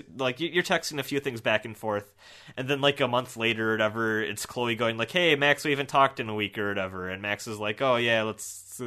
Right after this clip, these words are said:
call to talk," or whatever. And then it slowly becomes more and more of a one-sided conversation where it's just Chloe being like, "Yeah, s-, yada, yada, yada, yada,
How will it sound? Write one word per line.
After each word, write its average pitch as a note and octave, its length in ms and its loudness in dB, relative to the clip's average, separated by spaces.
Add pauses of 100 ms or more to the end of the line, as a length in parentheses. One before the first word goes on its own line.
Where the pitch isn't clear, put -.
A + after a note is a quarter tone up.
call G#2+ 380 2
to - 120 -20
talk," A2 300 -4
or G#2 40 -4
whatever. F#2 460 -6 (600)
And C3 160 2
then C3+ 120 6
it C#3 120 4
slowly B2+ 460 2
becomes B2 500 -2
more A2 240 0
and A2 80 -4
more G#2+ 200 2
of G#2+ 80 -4
a A2 100 0
one-sided G#2 640 -2
conversation G#2+ 880 -4
where A2 220 0
it's G2+ 200 -6
just - 220 -8
Chloe A2+ 240 -4
being A2 220 -6
like, G#2+ 220 -2
"Yeah, A#2+ 220 2
s-, - 380 -10
yada, A#2+ 360 0
yada, A2+ 240 0
yada, G#2+ 280 2
yada, G#2+ 320 0